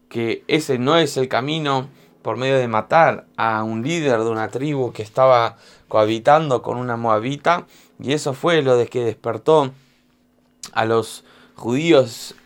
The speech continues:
y de vuelta al buen camino. Eso nos muestra la importancia de mantener las relaciones sanas, sagradas, dentro del pueblo judío, con hogares llenos de judaísmo,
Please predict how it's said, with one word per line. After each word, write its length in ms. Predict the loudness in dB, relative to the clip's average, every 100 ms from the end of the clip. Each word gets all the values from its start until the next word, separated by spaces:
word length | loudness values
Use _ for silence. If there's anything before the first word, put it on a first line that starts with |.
| _ -12
y 140 | -6
de 100 | -2
vuelta 580 | 2 2 2 0 0 -2
al 160 | -8 -4
buen 240 | -4 -4
camino. 480 | -6 -4 -4 -6 -14 _ _ _
Eso 200 | -10 -4
nos 160 | -2 0
muestra 580 | 4 2 2 -2 -2 -4 -18 -20 -8
la 80 |
importancia 680 | -6 0 0 2 0 0 0
de 260 | 4 2 2
mantener 480 | -4 -4 -4 -2 -2
las 180 | -2
relaciones 840 | 0 -2 -2 -2 -2 -2 -4 -8 -16 -20 -20
sanas, 720 | -6 0 2 4 2 2 -6 -12
sagradas, 800 | -4 2 4 4 4 2 -2 -18 -20 _
dentro 460 | 2 2 4 4 4
del 120 | 4
pueblo 300 | 4 4 2
judío, 600 | 2 0 2 4 2 0 _ -20 _
con 200 | -6 -2
hogares 680 | 0 4 4 4 2 -2 -18 _ -20 _ -20 -8
llenos 380 | -2 0 0
de 80 | -2
judaísmo, 840 | -4 -2 0 0 -4 0 0 0